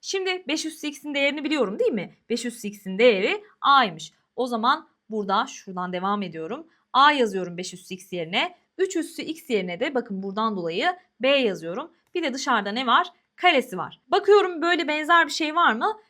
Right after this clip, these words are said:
Henüz yok. O zaman şu kuvveti hem paya hem paydaya dağıtıyorum. Eşittir diyorum. A kare bölü B kare olmalıdır.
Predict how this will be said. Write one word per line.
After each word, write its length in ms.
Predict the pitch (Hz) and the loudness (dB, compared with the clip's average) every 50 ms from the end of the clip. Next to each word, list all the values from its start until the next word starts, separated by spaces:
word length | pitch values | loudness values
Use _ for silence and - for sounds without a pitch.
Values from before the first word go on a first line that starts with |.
| _ _ - | _ _ -4
Henüz 360 | - 427 392 311 240 214 208 | -2 0 0 0 -2 -2 0
yok. 280 | 269 349 403 403 - _ _ _ - | 2 2 2 0 -2 _ _ _ -2
O 100 | - - | -2 0
zaman 200 | 359 320 262 262 | 2 2 0 0
şu 180 | 269 - 330 | 0 -6 -6
kuvveti 440 | - - 392 311 247 220 220 - 359 403 403 403 | 0 0 2 2 2 0 0 0 -2 -2 -2 -4
hem 200 | 392 403 392 - | -4 -4 -2 0
paya 280 | 262 226 233 294 370 | 0 0 2 0 -2
hem 160 | 370 381 349 277 | -2 -4 -2 2
paydaya 380 | 269 233 202 190 220 285 320 | 2 2 2 2 0 0 2
dağıtıyorum. 540 | 269 254 240 240 240 254 233 185 190 294 - _ _ _ - | 4 4 4 4 2 -2 -8 -8 -8 -10 -14 _ _ _ -6
Eşittir 500 | - 320 - 339 320 - - 226 208 196 | -6 -4 -4 -6 -6 -4 0 0 0 0
diyorum. 360 | 180 175 170 185 277 339 330 _ _ _ - | 0 -4 -4 -6 -6 -8 -12 _ _ _ -4
A 120 | - 302 302 | -4 -4 -2
kare 360 | - 269 220 196 185 175 175 | 0 0 0 0 -2 -6 -8
bölü 460 | 170 175 170 214 285 359 381 370 _ _ _ - | -8 -6 -2 -2 -2 -2 -2 -4 _ _ _ 0
B 140 | 208 254 247 | 2 2 2
kare 240 | - 247 196 180 | 2 0 0 0
olmalıdır. 600 | 156 165 185 190 185 175 175 175 214 302 - - | -2 -4 -4 -4 -6 -6 -4 -2 0 0 0 -2